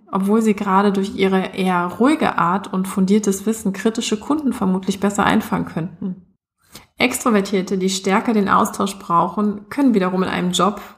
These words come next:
und ich meine jetzt hier wieder ganz schwarz-weiß, darin besteht, den ganzen Tag in Einzelarbeit Excel-Tabellen zu erstellen. Ihrerseits natürlich dann eingehen wie eine Primel. Daher mein erster Tipp für euch.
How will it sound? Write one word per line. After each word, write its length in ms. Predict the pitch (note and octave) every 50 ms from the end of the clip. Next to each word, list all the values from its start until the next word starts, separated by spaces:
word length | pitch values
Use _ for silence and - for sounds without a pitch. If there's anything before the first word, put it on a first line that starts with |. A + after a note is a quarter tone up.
| _ _ -
und 140 | G3 F#3 F#3+
ich 80 | F#3+
meine 220 | G3 F#3 F#3 F#3+ G3
jetzt 120 | F#3+ -
hier 120 | - F#3+
wieder 200 | F#3+ F#3+ F#3 F3+
ganz 480 | F3 - F3+ F#3 G#3 G#3 - - - - - -
schwarz-weiß, 840 | - - - - F#3+ F3+ F#3 F#3 - E3 - - - A3 - - - - _ - - - - - - - - _ _ _ _ _ _ -
darin 320 | - - - B3 B3 A#3
besteht, 320 | G#3+ A3 G#3+ - A3 G#3+ -
den 120 | G#3+ G3
ganzen 360 | G3 F3+ F#3 A#3 A3 - A3
Tag 420 | G#3+ - G#3 F#3+ F#3+ G3 G3 - - - - _ _ _ _ _
in 260 | - G3+ F#3+ F#3+ F#3+ -
Einzelarbeit 760 | F#3+ F#3+ G3+ A#3 A3 - - G3+ F#3+ G3 F#3 F#3 F#3+ - -
Excel-Tabellen 680 | - F#3+ - - - F#3+ F#3+ F#3+ F3 F3 E3 - E3
zu 140 | - - -
erstellen. 640 | - - F3+ - - D#3 D#3 D#3+ E3 F3 G#3+ A#3 A#3 - _ _ _ _ _ _ _ _ _ _ _
Ihrerseits 600 | - A3+ A#3+ A3 A3 G#3+ G3+ G3 G3 G3 - G#3
natürlich 420 | G3+ G3 - - G#3 F#3+ F#3+ F#3+
dann 160 | F#3+ F#3 F3+ F3+
eingehen 560 | - - - F3+ G3 F#3+ F#3+ G#3+ G#3 F#3+ G3
wie 60 | -
eine 200 | - - E3+ F3+
Primel. 640 | F3+ - - - G3 F3+ F3 E3+ D#3+ D3+ - - - _ _ _ _ _ _ _ -
Daher 320 | - F#3 F#3+ G#3+ A3 A3
mein 200 | G#3 G3 G3 F#3+
erster 640 | F#3+ F#3+ F3 F3+ G3 G3+ - - - G3 F#3+ F#3+ -
Tipp 260 | - - F#3+ G3+ F#3
für 220 | - - - C#2+ -
euch. 420 | - - - - - - -